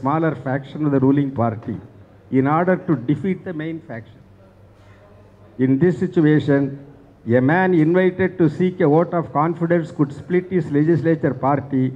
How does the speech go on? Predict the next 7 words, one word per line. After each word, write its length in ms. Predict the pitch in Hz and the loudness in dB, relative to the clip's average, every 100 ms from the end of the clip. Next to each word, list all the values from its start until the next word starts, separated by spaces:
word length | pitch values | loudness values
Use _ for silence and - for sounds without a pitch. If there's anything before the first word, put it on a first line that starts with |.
| - - - | -10 -20 -2
without 320 | 120 135 151 139 | 2 4 2 2
even 320 | 135 151 151 - | 2 2 2 -2
achieving 580 | 120 147 180 147 143 | -4 0 4 4 4
the 200 | 156 127 | 2 2
necessary 540 | 131 165 - 135 135 135 139 | 0 0 -2 0 0 0 2
two-thirds 540 | 135 135 123 117 110 107 | 0 2 0 0 -6 -6
strength." 220 | 110 107 | -4 -4